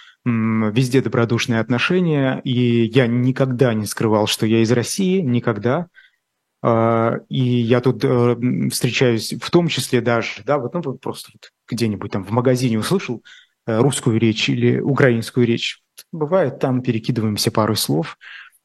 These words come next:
а, с людьми, и никогда даже от людей из Украины я не встречал никакой агрессии в свой адрес. Никогда.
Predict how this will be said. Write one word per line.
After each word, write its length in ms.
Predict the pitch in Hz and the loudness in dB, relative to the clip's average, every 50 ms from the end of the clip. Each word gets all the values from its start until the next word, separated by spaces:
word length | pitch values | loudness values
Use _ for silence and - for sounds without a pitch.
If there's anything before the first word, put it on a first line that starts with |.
| _ - | _ -2
а, 220 | 131 120 117 117 | 0 0 0 0
с 120 | 113 - - | -2 -2 -2
людьми, 540 | 123 123 117 127 135 143 143 160 165 156 - | -2 0 0 2 0 0 0 0 -2 -4 -2
и 540 | - 131 120 123 127 127 123 123 123 123 123 135 | -2 0 0 2 2 4 4 4 4 2 2 0
никогда 720 | 131 135 135 - 139 127 127 120 120 151 160 185 208 196 - | 0 0 2 2 0 0 0 -2 0 0 0 0 0 -4 -8
даже 580 | 131 110 127 143 190 190 165 180 180 180 220 - - | -8 -4 -2 -2 -2 0 0 0 0 -2 -2 -4 -4
от 300 | 175 151 143 127 - 135 | -4 -2 -2 -2 0 0
людей 340 | 131 120 113 131 143 160 151 | 0 2 2 2 2 0 0
из 100 | 131 120 | -2 -2
Украины 360 | 120 - 131 113 117 117 135 | 0 0 2 2 2 2 2
я 160 | 135 113 113 110 | 2 2 2 2
не 140 | 113 131 151 | 2 2 0
встречал 440 | - - - 165 151 - 139 127 127 | 0 -2 -4 -6 -4 -2 0 0 2
никакой 440 | 131 127 123 127 120 - - 123 117 | 2 2 2 0 0 0 0 0 0
агрессии 360 | 110 117 113 113 110 - 120 117 | 0 0 0 0 0 -2 -4 -4
в 40 | - | -4
свой 180 | - 120 117 117 | -4 -4 -4 -4
адрес. 280 | 110 110 - 139 - 131 | -6 -8 -12 -8 -4 0
Никогда. 520 | 127 127 127 131 120 110 104 104 110 | 0 0 2 0 -2 -2 -4 -6 -6